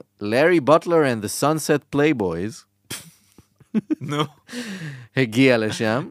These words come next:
Speaker 2: כן.
Speaker 1: אה, והם הורידו מיקרופון דרך הצינור.
Speaker 2: וואו.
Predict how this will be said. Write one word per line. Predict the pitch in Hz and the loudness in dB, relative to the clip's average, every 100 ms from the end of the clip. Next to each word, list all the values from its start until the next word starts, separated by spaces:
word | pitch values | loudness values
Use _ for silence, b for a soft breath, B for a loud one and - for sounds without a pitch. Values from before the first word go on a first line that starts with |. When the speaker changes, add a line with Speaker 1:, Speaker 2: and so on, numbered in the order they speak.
| - | -10
Speaker 2:
כן. | 123 127 - | -8 -8 -4
Speaker 1:
אה, | 117 110 107 107 104 104 | -4 -2 -4 -6 -8 -2
והם | 110 110 110 107 107 | 0 0 -2 -4 -4
הורידו | 107 104 113 139 165 151 | -4 0 2 2 2 2
מיקרופון | 160 165 151 127 107 | 0 0 -2 0 -2
דרך | 104 117 110 | -2 -2 -2
הצינור. | 104 104 98 107 90 80 _ _ 117 | -6 -6 -4 -4 -6 -10 _ _ -2
Speaker 2:
וואו. | 143 170 147 110 | 2 2 2 -4